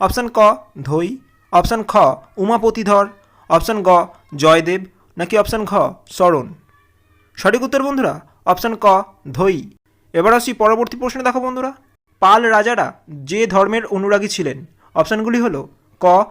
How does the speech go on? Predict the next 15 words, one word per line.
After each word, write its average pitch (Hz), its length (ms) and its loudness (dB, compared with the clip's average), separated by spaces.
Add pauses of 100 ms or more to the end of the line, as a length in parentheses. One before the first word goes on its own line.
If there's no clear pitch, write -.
(220)
বৌদ্ধ 185 240 2 (120)
ধর্ম, 208 200 2 (500)
খ - 60 -2 (440)
জৈন 175 240 0 (100)
ধর্ম, 202 220 -2 (500)
গ 143 120 -4 (400)
ব্রাহ্মণ 175 360 2 (100)
ধর্ম, 208 200 2 (420)
নাকি 170 200 -6 (100)
ঘ - 20 -2 (420)
শৈব 202 220 -2 (140)
ধর্ম? 131 200 -4 (840)
সঠিক 226 280 0
উত্তর 269 220 -2
বন্ধুরা 240 280 0